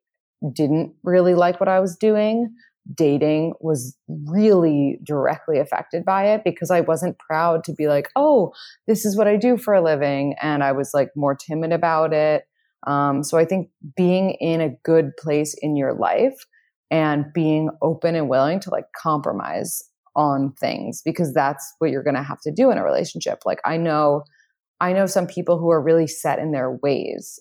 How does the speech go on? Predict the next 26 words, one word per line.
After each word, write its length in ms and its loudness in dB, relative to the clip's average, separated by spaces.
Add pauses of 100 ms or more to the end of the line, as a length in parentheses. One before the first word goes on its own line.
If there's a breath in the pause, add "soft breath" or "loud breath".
and, 200 0
like, 280 -2 (420)
they 640 4
would 280 0
never 840 2 (200)
be 160 4
okay 460 2
with, 400 0
like, 400 0 (560)
I 60 2
don't 140 2
know, 220 2
s-, 260 -8
m-, 180 -2
let's 200 0
say 100 0
someone's 340 -4
spending 300 -2
the 80 -2
night 360 -2
because 280 -6
they 100 0
have 260 -2
their, 160 0
like, 220 2
routine, 1080 0